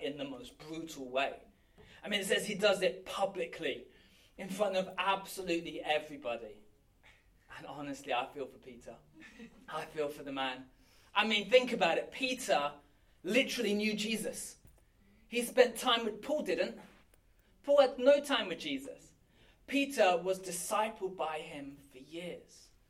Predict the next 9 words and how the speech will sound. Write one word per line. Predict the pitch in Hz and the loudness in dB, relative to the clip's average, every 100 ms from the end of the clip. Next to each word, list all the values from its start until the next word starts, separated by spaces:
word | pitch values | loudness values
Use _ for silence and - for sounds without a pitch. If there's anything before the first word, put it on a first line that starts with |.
| _ _ _ _ | _ _ _ _
He | - 185 | -10 -6
learned, | 185 196 214 202 175 | 0 2 2 0 -4
he | 190 202 | -8 -2
made | 196 196 180 | 2 2 0
mistakes | 175 - 196 190 - 180 | -8 -2 2 2 -2 -8
with | 180 | -6
the | 175 | -4
master | 165 170 165 - 175 | 0 2 2 -2 -2
himself. | 165 165 160 202 170 160 - | -2 -2 -4 2 6 6 4